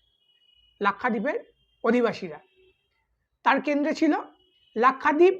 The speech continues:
ডেভেলপমেন্ট অথরিটি রেগুলেশন এবং এর বিরুদ্ধে লাক্ষাদ্বীপের যে অধিবাসীরা তারা বিক্ষোভ করেন, তারা ধর্মঘট করেন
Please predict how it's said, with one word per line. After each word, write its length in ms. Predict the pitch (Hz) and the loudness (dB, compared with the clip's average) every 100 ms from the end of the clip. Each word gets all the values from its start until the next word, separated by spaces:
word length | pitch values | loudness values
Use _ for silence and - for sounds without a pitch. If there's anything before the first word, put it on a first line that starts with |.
| 214 | -2
ডেভেলপমেন্ট 600 | 247 220 277 247 311 339 - | -2 0 0 -2 -4 -8 -6
অথরিটি 500 | 214 240 277 220 339 - - 220 | -4 -2 -4 -2 -4 -6 -2 2
রেগুলেশন 440 | 240 240 208 156 135 _ _ _ _ _ _ _ _ _ - | 2 2 -4 -10 -20 _ _ _ _ _ _ _ _ _ -2
এবং 180 | 262 - - 294 | 2 2 2 2
এর 80 | 330 | 4
বিরুদ্ধে 420 | 320 330 254 302 339 - _ _ _ - | 4 2 0 -2 -4 -6 _ _ _ -6
লাক্ষাদ্বীপের 600 | 226 233 269 277 240 269 214 | 0 0 -2 -4 -2 -4 -2
যে 140 | 202 240 220 - _ _ _ - | -2 -2 -2 -10 _ _ _ -4
অধিবাসীরা 540 | 220 294 285 302 294 | 0 0 -2 -4 -6
তারা 240 | - 233 226 | -4 -4 -2
বিক্ষোভ 380 | 196 269 277 233 269 | -2 -4 -4 -6 -4
করেন, 200 | 254 262 | -4 -4
তারা 180 | 226 202 | -6 -6
ধর্মঘট 480 | 190 226 269 262 262 | -4 -4 -2 -2 -4
করেন 240 | 262 254 | 0 0